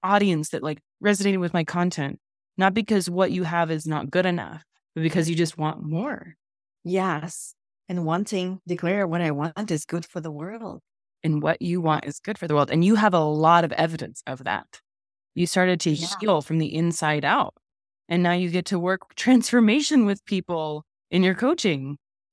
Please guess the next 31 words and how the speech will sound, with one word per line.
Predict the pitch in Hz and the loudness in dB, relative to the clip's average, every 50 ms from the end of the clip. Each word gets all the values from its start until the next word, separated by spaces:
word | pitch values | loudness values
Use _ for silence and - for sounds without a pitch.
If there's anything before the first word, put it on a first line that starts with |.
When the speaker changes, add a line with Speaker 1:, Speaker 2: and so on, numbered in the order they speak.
| _ | _
Speaker 1:
So | - - 208 | -6 -2 -2
it | 220 226 | 0 2
is | - 165 311 320 - | 2 2 2 2 2
good | - - 247 208 175 | 2 2 2 2 2
for | - 185 | 0 -2
the | 170 170 | -2 -2
world | 156 151 143 135 | -2 -2 -2 -4
when | 139 139 143 | -4 -4 -4
you | 143 143 | -4 -4
get | 139 139 131 - | -4 -6 -6 -6
what | - - - | -6 -8 -10
you | - 175 | -10 -8
want. | 151 135 131 - - - _ _ _ _ _ _ _ _ _ _ | -8 -6 -6 -6 -8 -10 _ _ _ _ _ _ _ _ _ _
Speaker 2:
It | 170 156 | -16 -8
takes | - 160 156 156 - - - | -4 -4 -4 -4 -6 -8 -8
one | - 156 175 202 - | -6 -4 -4 -4 -6
to | 202 | -8
change | - - - 190 208 - | -6 -4 -2 -2 -2 -2
the | - 196 | -4 -4
world. | 185 214 254 277 247 196 190 - _ _ _ | -2 0 0 0 0 -2 -4 -8 _ _ _
<laughs> | - 196 - - - _ _ _ _ _ _ - | -8 -8 -8 -10 -18 _ _ _ _ _ _ 0
Speaker 1:
Yes. | 170 185 190 - - - - _ _ _ _ _ _ - | 0 0 0 0 -4 -16 -18 _ _ _ _ _ _ -12
Okay. | 185 - - 240 294 294 - - _ _ _ _ | -8 0 2 4 4 4 2 0 _ _ _ _
How | - - 185 190 | -2 0 2 4
are | 202 220 233 | 4 4 4
we | 240 247 | 4 2
feeling? | 247 - - 233 285 359 311 180 123 131 151 _ _ _ _ _ _ _ _ | 2 2 2 2 2 4 2 2 0 -2 -6 _ _ _ _ _ _ _ _
Speaker 2:
I | - 180 185 185 185 180 180 180 185 190 - _ - | -4 0 0 2 2 2 0 -2 -4 -6 -12 _ -6
feel | 220 214 202 190 196 185 185 180 175 175 156 160 - _ _ _ | -2 -2 2 4 4 4 4 4 2 0 -2 -4 -8 _ _ _
amazing | 175 185 180 170 170 165 156 160 160 160 156 202 202 233 277 339 370 392 403 370 _ _ _ | -6 -6 -4 -4 -2 -2 -2 -2 -4 -4 -4 -2 0 0 0 0 0 -2 -4 -8 _ _ _
and | - 156 147 143 139 135 135 131 135 127 131 135 147 | -6 -4 -4 -4 -4 -6 -8 -8 -10 -10 -12 -12 -12